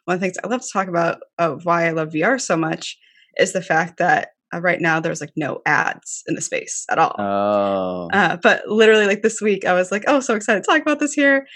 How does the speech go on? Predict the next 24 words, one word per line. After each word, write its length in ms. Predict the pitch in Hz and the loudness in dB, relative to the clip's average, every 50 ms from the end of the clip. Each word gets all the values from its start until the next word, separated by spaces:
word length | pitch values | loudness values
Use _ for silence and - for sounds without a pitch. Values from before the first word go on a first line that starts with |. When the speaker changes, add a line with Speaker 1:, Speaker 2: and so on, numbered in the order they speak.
| - - - - - | -20 -20 -12 -4 0
Speaker 1:
Um, 360 | - 196 185 170 165 175 175 - - | 2 2 2 2 0 -2 -4 -8 -6
that, 460 | 180 190 185 175 170 170 170 - - _ _ _ _ _ _ _ - | -2 0 2 2 2 2 0 0 -4 _ _ _ _ _ _ _ -8
um, 340 | 165 170 165 - - - 180 | -6 -6 -6 -6 -8 -10 -10
somebody 260 | - - 220 208 214 | -6 -4 -4 -2 -2
from 120 | 185 180 | -2 0
Oculus 400 | - 175 190 220 196 185 180 - | 0 0 0 -2 -4 -4 -4 -6
teased 280 | - - 180 190 214 208 | -8 -8 -6 -6 -6 -6
this 200 | 202 180 - - | -8 -10 -6 -4
week 220 | 165 160 165 165 - | -4 -4 -4 -4 -6
that 140 | 180 175 165 | -6 -2 0
they're 260 | 151 147 151 151 - | 0 2 2 0 -2
starting 280 | - - 190 170 165 160 | -2 -2 -2 0 0 -2
to 80 | 147 | -4
test 320 | 147 - - 160 165 - - - | -6 -6 -8 -8 -8 -6 -2 0
ads 300 | 151 151 165 190 - 175 | 2 2 2 2 -2 -8
within 180 | 175 165 156 | -6 -4 -4
the 80 | 151 156 | -4 -4
space. 420 | - - - - 101 - 52 53 | -6 -6 -6 -4 -4 -2 -2 -2
Speaker 2:
Oh. 440 | - 104 - - - - 50 50 104 104 - _ _ - | -4 -4 -6 -6 -8 -10 -12 -14 -16 -18 -20 _ _ -4
Speaker 1:
Um, 260 | - 160 160 160 151 | -2 0 0 0 0
and 120 | 113 175 180 | 2 2 2
at 80 | 120 | 2
least 260 | 170 185 180 175 - - - | 2 0 0 0 -2 0 2
that's 200 | 165 165 - | 2 2 0